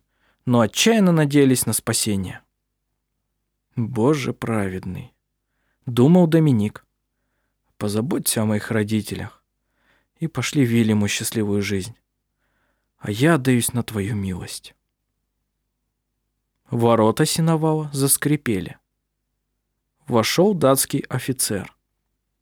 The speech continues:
Доминик стоял к нему ближе всех. Он уже занёс руку для удара, как вдруг глаза офицера широко открылись,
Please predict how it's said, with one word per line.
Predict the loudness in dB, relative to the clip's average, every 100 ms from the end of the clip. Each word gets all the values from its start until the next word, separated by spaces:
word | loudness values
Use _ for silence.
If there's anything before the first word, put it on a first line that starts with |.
| _ _ _ _ _ _ _ -4
Доминик | 2 4 4 0 -2
стоял | -2 2 2 2
к |
нему | 0 -2 -2
ближе | 0 -2 -2 -6
всех. | -6 -8 -12 _ _ _ _ _ _ _ _ _ _ _ _ _
Он | 0 4 4
уже | 4 4
занёс | 4 4 2 0
руку | -2 -2
для | -2 -2
удара, | 0 0 0 -6 _ _ _ _ _ _ _ _
как | 0 2 2
вдруг | 2 2 2 -2 _
глаза | 0 2 4 4 2
офицера | 0 -4 0 2 2
широко | -2 -4 -4 -2 -4
открылись, | -6 -4 -2 -2 -6 -12